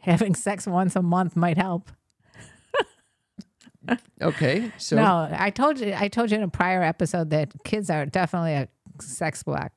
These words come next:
Speaker 2: A cock block,
Speaker 1: Cock
Speaker 2: a clam
Speaker 1: blocks,
Speaker 2: jam.
Speaker 1: a clam jam. Yeah.
Speaker 2: So what do you do?
Speaker 1: You light a candle. No.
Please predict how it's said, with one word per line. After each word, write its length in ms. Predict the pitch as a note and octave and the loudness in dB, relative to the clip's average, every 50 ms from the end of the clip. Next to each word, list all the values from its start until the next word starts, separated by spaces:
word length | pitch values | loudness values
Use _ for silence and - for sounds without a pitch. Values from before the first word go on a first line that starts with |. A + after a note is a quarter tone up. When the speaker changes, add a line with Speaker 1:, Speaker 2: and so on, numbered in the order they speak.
| _ _ _ _ _ _ _ - | _ _ _ _ _ _ _ -8
Speaker 2:
A 60 | C#3 | -6
cock 320 | - - E3+ E3+ - - | -2 0 0 0 0 2
block, 320 | - D3 C#3+ D3 C#3+ - - | 2 2 2 2 2 -2 -2
Speaker 1:
Cock 180 | - E3+ F3 | 0 2 2
Speaker 2:
a 20 | F3+ - | 2 0
clam 300 | - F3 D#3+ D3+ D3+ D3+ | 2 4 4 4 4 4
Speaker 1:
blocks, 100 | D3 C3+ | 2 2
Speaker 2:
jam. 260 | C#3 D3 C#3+ C#3+ D3 D3 | 2 2 2 2 2 0
Speaker 1:
a 80 | D#3 | 0
clam 340 | D3+ - E3+ E3 E3 E3 D#3 | 0 0 0 2 0 0 0
jam. 480 | D#3+ E3 D#3+ D#3+ D#3+ D#3 D#3+ D#3 D3+ - _ _ _ _ _ _ _ _ - | 0 0 0 0 0 -2 -2 -4 -4 -8 _ _ _ _ _ _ _ _ -8
Yeah. 260 | D3 C#3+ C#3+ C#3 - C3+ - _ _ _ _ _ _ _ | -6 -4 -4 -4 -6 -8 -12 _ _ _ _ _ _ _
Speaker 2:
So 180 | - - D#3 D3 | -6 -4 -2 0
what 180 | C#3+ D#3 E3 | 0 2 2
do 60 | E3 F3+ | 2 0
you 80 | F#3+ | 0
do? 260 | F#3+ A3+ G3+ C3 G#2+ - _ _ - - - - - - - _ _ - | 0 0 0 0 -2 -4 _ _ -20 -20 -20 -20 -20 -20 -20 _ _ -2
Speaker 1:
You 120 | F#3+ F3+ | -2 0
light 220 | E3+ E3+ F3 F#3 F#3+ | 0 0 0 0 -2
a 40 | |
candle. 800 | F#3 - - E4 F4 F4+ F#4 E4 C#4+ C4 B3 B3 B3 B3+ A#3+ G#3 - | -4 -6 -6 -4 -4 -2 -2 -2 -4 -4 -4 -4 -4 -4 -6 -6 -6
No. 320 | F3+ F3+ D#3+ D3 - - | -4 -2 -2 -2 -2 -4